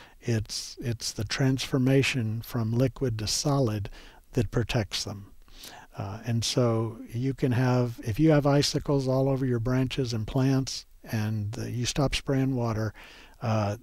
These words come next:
it is gonna just get as cold as it's gonna get. And then in fact,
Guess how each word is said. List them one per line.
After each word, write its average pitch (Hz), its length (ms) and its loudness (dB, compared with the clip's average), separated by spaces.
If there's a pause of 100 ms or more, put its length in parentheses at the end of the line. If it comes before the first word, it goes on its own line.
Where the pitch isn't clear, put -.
it 117 200 0
is 110 160 0
gonna 107 440 0 (540)
just - 220 -2
get 110 180 -2
as 107 100 -6
cold 110 300 -2
as 101 100 -6
it's 101 160 -8
gonna 104 220 -4
get. 104 280 -6 (180)
And 127 140 4
then 123 200 2
in 120 100 -2
fact, 127 560 4